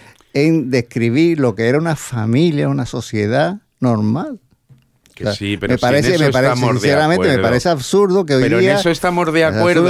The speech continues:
Speaker 1: que hoy día
Speaker 2: pero en
Speaker 1: todavía
Speaker 2: eso estamos de
Speaker 1: ¿Eh?
Speaker 2: acuerdo. Estamos de acuerdo.
Speaker 1: Pues ya está,
Speaker 2: Pero
Speaker 1: eso
Speaker 2: es
Speaker 1: es lo
Speaker 2: que
Speaker 1: que
Speaker 2: estamos
Speaker 1: estoy
Speaker 2: de acuerdo.
Speaker 1: Entonces lo que estoy quiere simplemente
Speaker 2: Pero vamos a ver, es que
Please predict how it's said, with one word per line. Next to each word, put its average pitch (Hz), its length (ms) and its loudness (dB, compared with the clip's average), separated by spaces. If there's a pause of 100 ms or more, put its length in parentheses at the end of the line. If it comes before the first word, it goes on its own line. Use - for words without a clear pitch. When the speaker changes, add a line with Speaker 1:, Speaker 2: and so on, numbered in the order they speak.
Speaker 1:
que 160 60 2
hoy 147 60 4
día 131 100 2
Speaker 2:
pero - 40 2
en 120 140 0
Speaker 1:
todavía 147 180 2
Speaker 2:
eso 175 80 2
estamos 143 440 -2
de 123 80 2
Speaker 1:
¿Eh? 110 40 4
Speaker 2:
acuerdo. 95 640 -2
Estamos 156 560 -2
de 156 120 2
acuerdo. 82 520 -4
Speaker 1:
Pues 85 120 -10
ya 82 80 -12
está, 110 260 -6
Speaker 2:
Pero 185 120 0
Speaker 1:
eso - 0 -
Speaker 2:
es 135 40 0
Speaker 1:
es 104 60 0
lo 147 100 2
Speaker 2:
que 165 80 2
Speaker 1:
que - 40 2
Speaker 2:
estamos 170 320 0
Speaker 1:
estoy 180 160 2
Speaker 2:
de 165 100 2
acuerdo. 180 540 -2
Speaker 1:
Entonces 101 360 -6
lo 139 100 -2
que 170 60 -2
estoy 175 220 -4
quiere 160 260 -2
simplemente 139 360 -4
Speaker 2:
Pero 123 160 2
vamos 156 260 0
a 170 100 2
ver, 180 260 2
es 123 100 -2
que 170 180 -2